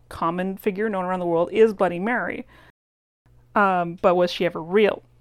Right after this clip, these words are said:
Folklorists have been debating this for decades, but let's go through the common suspects. The most well-known conclusion is the character is based off of Mary the First of England, who was given the charming nick-, <laughs> charming nickname of Bloody Mary.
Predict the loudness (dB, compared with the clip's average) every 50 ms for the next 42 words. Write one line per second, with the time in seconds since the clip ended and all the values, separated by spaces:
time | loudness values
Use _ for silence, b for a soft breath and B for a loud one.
0 | _ _ -4 4 4 4 4 4 4 4 4 4 4 2 -4 -10 -4 -2 0 2
1 | 2 0 -2 0 0 2 2 2 -2 -2 -2 -2 -2 -4 -6 -10 -10 -12 -8 -4
2 | -2 -4 -2 0 0 0 0 0 -2 -10 -18 b b b b b b b b b
3 | _ _ 0 2 4 4 4 0 -4 -10 -4 -2 -2 -2 -2 2 2 2 2 4
4 | 0 2 4 4 4 4 2 0 0 -2 -2 -4 -2 2 2 2 2 2 -2 -6
5 | -8 -8 -8 -10 -14 -18 -20 -20 -20 -20 -20 -20 _ -2 2 4 4 4 4 4
6 | 6 6 6 6 4 2 2 0 0 -2 -2 0 0 0 2 0 -2 -6 -4 -4
7 | -4 -4 -4 -8 -6 -2 2 2 2 2 0 -2 -4 -2 -2 -2 -2 -2 -4 -4
8 | -2 -2 -2 0 0 -2 -2 -2 -8 -16 -20 -20 -16 -16 -16 -16 _ _ _ _
9 | _ _ _ -4 -4 -2 -2 -2 -2 -4 -4 -6 -10 -4 0 2 2 2 0 -4
10 | -10 -10 -6 -2 0 4 4 4 4 2 0 -2 -2 -2 -2 -4 B B B B
11 | B B _ -2 -2 0 0 0 0 2 -2 -2 -4 -6 -6 -4 -4 -4 -2 -2
12 | -4 -4 -4 -4 -6 -6 -6 0 4 4 6 6 6 6 4 4 0 0 -2 -6
13 | -6 -4 -4 -4 -2 0 0 0 -2 0 0 0 2 2 0 -2 0 2 2 2
14 | 2 2